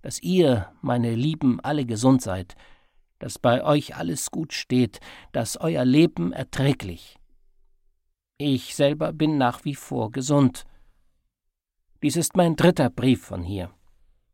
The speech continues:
Den ersten schrieb ich an meinem Geburtstag, den zweiten in den Weihnachtstagen. Ich hoffe, dass diese beiden euch bereits erreicht haben. Zum Schluss wünsche ich euch, meine Lieben, wiederum weiterhin alles Gute.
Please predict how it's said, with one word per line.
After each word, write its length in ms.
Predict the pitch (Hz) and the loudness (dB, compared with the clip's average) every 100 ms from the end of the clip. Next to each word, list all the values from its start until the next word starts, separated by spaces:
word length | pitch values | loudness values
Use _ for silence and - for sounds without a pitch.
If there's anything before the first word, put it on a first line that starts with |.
| - | -8
Den 100 | 120 | -2
ersten 400 | 139 147 - 131 | 0 0 0 -2
schrieb 320 | - 151 151 | 2 2 2
ich 140 | 147 131 | 0 0
an 80 | |
meinem 240 | 113 113 107 | 0 0 -2
Geburtstag, 800 | 110 139 - - - 147 180 - _ _ | 2 4 4 2 -2 -2 -4 -16 _ _
den 180 | 117 104 | -12 -10
zweiten 460 | - 131 127 - 127 | 0 0 0 -2 -6
in 100 | 113 | -4
den 240 | 110 101 | -6 -2
Weihnachtstagen. 840 | 123 131 110 - - 117 110 113 113 - _ _ _ _ _ _ - | 2 2 2 -4 -10 -6 -4 -6 -8 -12 _ _ _ _ _ _ -2
Ich 160 | 147 | 4
hoffe, 340 | 180 - 208 190 | 4 6 0 0
dass 260 | 147 139 | -2 -4
diese 280 | - 190 151 | -8 -4 -2
beiden 400 | 131 139 139 135 | 2 2 2 0
euch 200 | 123 123 | -2 -4
bereits 320 | 123 120 113 | -4 -4 -4
erreicht 380 | 107 101 92 - | -6 -6 -8 -10
haben. 280 | 92 101 92 _ _ _ _ _ _ _ _ _ _ _ | -12 -12 -14 _ _ _ _ _ _ _ _ _ _ _
Zum 280 | - 147 143 | -4 0 0
Schluss 500 | - 180 185 - - | 0 2 2 0 -8
wünsche 320 | 151 156 - 151 | 0 0 0 -2
ich 260 | 131 - | -4 -4
euch, 320 | 147 151 - | -6 -6 -4
meine 240 | 135 127 117 | -2 -2 0
Lieben, 440 | 127 147 131 120 | -2 0 0 0
wiederum 600 | 151 143 117 127 120 110 | 0 -2 2 4 4 2
weiterhin 680 | 117 127 - 131 117 135 135 | 0 -4 -4 -4 -2 -2 -4
alles 420 | 123 120 123 - | -4 -4 -4 -8
Gute. 380 | - 127 - 110 | -8 -10 -10 -16